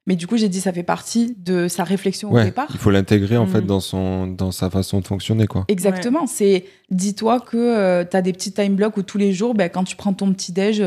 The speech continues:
Speaker 1: tu regardes les annonces, tu sais que t'as une pause à un moment donné dans ta matinée où tu vas appeler. Euh, tout le monde a quand même dix minutes de pause. Il y a des pauses clopes qui se font tous les jours. Tu peux faire une pause, euh,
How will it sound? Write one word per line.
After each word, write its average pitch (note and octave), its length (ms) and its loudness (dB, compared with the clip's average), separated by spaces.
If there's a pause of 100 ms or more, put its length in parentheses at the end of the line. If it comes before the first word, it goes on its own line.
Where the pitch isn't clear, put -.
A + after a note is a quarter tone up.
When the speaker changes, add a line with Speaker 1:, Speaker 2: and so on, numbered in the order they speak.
Speaker 1:
tu F3 120 -10
regardes F3+ 240 0
les F#3 140 0
annonces, F#3 340 0
tu - 160 -10
sais G#3 160 -2
que F#3 300 2 (360)
t'as F3+ 120 2
une F#3 160 2
pause G#3+ 260 2
à F#3+ 60 2
un F3+ 40 2
moment F3 160 -2
donné F#3 200 0
dans F3+ 100 0
ta F3+ 140 -2
matinée G3 420 2
où G3+ 100 2
tu - 180 -8
vas F3 180 -2
appeler. G#3+ 460 2 (340)
Euh, E3 160 2 (340)
tout G3+ 100 -4
le G#3 60 6
monde G#3 160 2
a F3 60 2
quand F3+ 120 -2
même F3+ 160 2
dix F3+ 140 2
minutes G3 260 4
de F#3 80 -2
pause. G3+ 380 2
Il F#3+ 40 -4
y - 20 0
a E3+ 40 -2
des F3 100 0
pauses F#3 220 -2
clopes G3 320 0
qui - 100 -8
se - 100 -4
font - 120 -4
tous F#3+ 140 -6
les F#3+ 100 2
jours. G3+ 220 2
Tu F3+ 120 -10
peux F3 100 -8
faire E3+ 180 -2
une F3+ 180 0
pause, G3+ 320 2
euh, F3+ 180 2